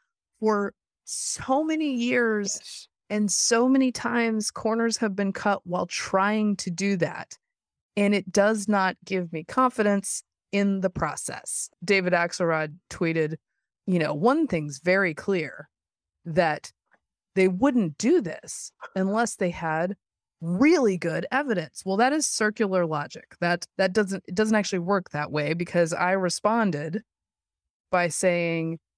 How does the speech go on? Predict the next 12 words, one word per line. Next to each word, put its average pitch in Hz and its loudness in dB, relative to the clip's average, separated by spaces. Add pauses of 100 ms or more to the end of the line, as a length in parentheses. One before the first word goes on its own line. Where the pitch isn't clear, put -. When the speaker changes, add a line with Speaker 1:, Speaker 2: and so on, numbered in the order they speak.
(240)
Speaker 1:
"One 254 2
thing 151 -2
is 151 -10
clear, 165 0 (680)
they 208 4
would 208 2
never 185 0 (480)
ask 190 -4
for 190 4
a 170 2
fisa 220 -2
warrant 160 -4